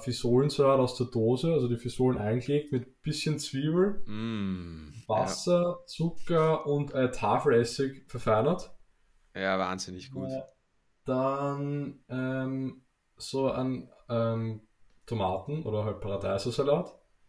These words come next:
Speaker 2: Ja, der immer nach Wasser schmeckt.
Speaker 1: Der, äh,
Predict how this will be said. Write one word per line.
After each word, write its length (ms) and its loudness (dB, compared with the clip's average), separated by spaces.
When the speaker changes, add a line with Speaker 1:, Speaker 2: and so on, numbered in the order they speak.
Speaker 2:
Ja, 560 2
der 200 0
immer 420 -2
nach 160 -8
Wasser 280 -6
schmeckt. 420 -12
Speaker 1:
Der, 500 2
äh, 80 -14